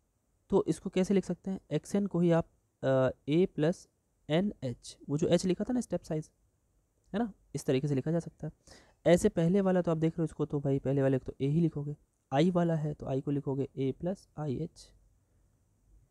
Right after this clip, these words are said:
ठीक। तो इनकी वैल्यू भी कुछ इस तरीके से डिपेंड कर सकती है, ठीक। अब हमने क्या किया, अगर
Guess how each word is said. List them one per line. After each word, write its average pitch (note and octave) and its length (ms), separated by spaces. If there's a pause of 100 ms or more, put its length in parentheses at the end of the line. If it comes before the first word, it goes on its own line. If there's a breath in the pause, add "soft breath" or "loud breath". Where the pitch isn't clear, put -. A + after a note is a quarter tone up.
(120)
ठीक। F3+ 320
तो F#3+ 80
इनकी G3 320
वैल्यू G#3 240
भी G#3+ 60
कुछ A3+ 220
इस - 80
तरीके F#3+ 280
से F#3+ 100
डिपेंड E3+ 300
कर E3 120
सकती E3 380
है, E3+ 160 (1900)
ठीक। G#3+ 180 (640 soft breath)
अब G#3+ 120
हमने A3 200
क्या A3 140
किया, E3 220 (800)
अगर F3 300